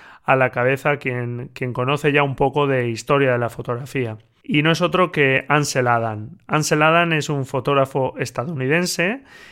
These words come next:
que nació en mil novecientos dos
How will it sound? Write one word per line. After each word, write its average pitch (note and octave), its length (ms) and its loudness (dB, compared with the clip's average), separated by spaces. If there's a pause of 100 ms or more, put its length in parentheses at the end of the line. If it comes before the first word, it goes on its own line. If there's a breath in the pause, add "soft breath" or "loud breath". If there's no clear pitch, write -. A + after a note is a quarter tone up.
(160 loud breath)
que C3+ 160 0
nació C3 880 2
en C3 260 0
mil C#3+ 220 -2
novecientos C3 720 -2
dos F3 440 2